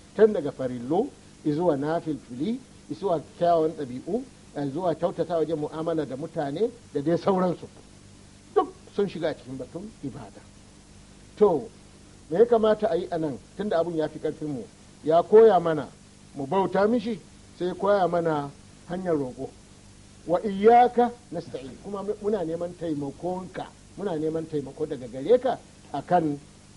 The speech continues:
wa'annan abubuwa na ibada. Don mu kaɗai ba za mu iya mu yi ibada ba. Ka taimake mu, ka nuna mana ibada. Taimako na ɗaya shi ne nuna maka abin da ya zama ibada.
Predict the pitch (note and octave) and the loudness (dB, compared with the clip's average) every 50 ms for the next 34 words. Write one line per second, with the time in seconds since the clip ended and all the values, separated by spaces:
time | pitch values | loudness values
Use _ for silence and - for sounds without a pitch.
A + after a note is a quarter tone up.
0 | - - - D#3 A3+ A3+ G#3 F3 E3 E3+ D3+ D3 - D3 C#3 D3+ D3 D3 C3+ B2 | -20 -6 2 2 2 2 2 -2 -4 -4 -6 -6 -10 -10 -10 -8 -8 -8 -8 -8
1 | C3 D3 - C3 A#2+ A2 B2+ A#2+ A#2 A#2 G2 G#2+ - - - E3 F3 F#3 G3 G3 | -10 -14 -16 -18 -18 -16 -16 -14 -16 -16 -16 -18 -20 -4 0 0 0 0 -4 -8
2 | F3+ F3 G#3 - G#3 - A3 A#3+ A#3+ - - - - - D3+ D3+ C#3+ D#3+ D#3+ D3+ | -10 -10 -8 -8 -2 0 0 0 0 -4 -14 -20 -10 -6 -4 -2 0 0 0 0
3 | D#3 C#3+ C#3+ C3+ C3 B2+ A#2+ - - - - - - A3 C4 - C#3 A#2+ A2+ A#2+ | -2 -4 -4 -6 -4 -6 -8 -12 -16 -20 -20 -14 -12 -10 -10 -10 -10 -12 -12 -12
4 | A2 G2+ - G2+ - - - - - - - - - - - - - - - - | -14 -14 -16 -18 -20 -20 -20 -20 -20 -20 -20 -20 -20 -20 -20 -20 -20 -20 -20 -20
5 | - - - F#3+ F3+ - F#3 F#3 F3 F3+ F3 E3+ - G#3 G#3+ G#3+ F#3+ D3+ - - | -20 -6 -4 -2 -2 -2 -2 -4 -2 -4 -4 4 8 8 8 8 6 0 -6 -8
6 | - - - - - - - - - - - - - - - - - - C#3 C#3+ | -16 -20 -20 -20 -20 -20 -20 -20 -20 -20 -20 -20 -20 -20 -20 -18 -8 -6 -6 -4
7 | D#3+ F#3 F#3+ F#3+ F3+ D#3+ D3+ D#3 D3+ D3 C#3+ - B2+ A2 A2+ A#2 A#2 G#2+ - G2+ | -2 -4 -2 0 0 0 0 -2 -4 -4 -6 -8 -12 -14 -12 -12 -12 -14 -14 -16
8 | - - - - - - - - D3+ D3 D3 D3 - F#3 G3+ G#3 G#3 G#3+ A3 G#3+ | -18 -20 -20 -20 -20 -12 0 2 2 4 2 0 -2 0 -2 0 2 2 4 4
9 | G#3+ A3 G#3+ - - - - - - G#3+ A3+ G#3+ G3+ F3+ F#3 G#3 G#3+ G3 F3+ F3+ | 2 2 -4 -12 -20 -20 -14 -4 -2 2 4 4 2 4 2 2 2 2 0 -4
10 | - F#3+ D#3+ D3+ D#3 F3+ F3+ F3 D#3 D3+ - - D#3 D#3+ D3+ D#3 D3+ D#3 D3+ D#3 | -4 -4 -4 -2 -2 -4 -2 -2 -4 -4 -4 -4 -6 -2 -2 0 0 0 -2 -2
11 | D#3 - D3 A#2 C3+ C3+ C3 B2+ - | -4 -4 -6 -6 -6 -8 -8 -8 -12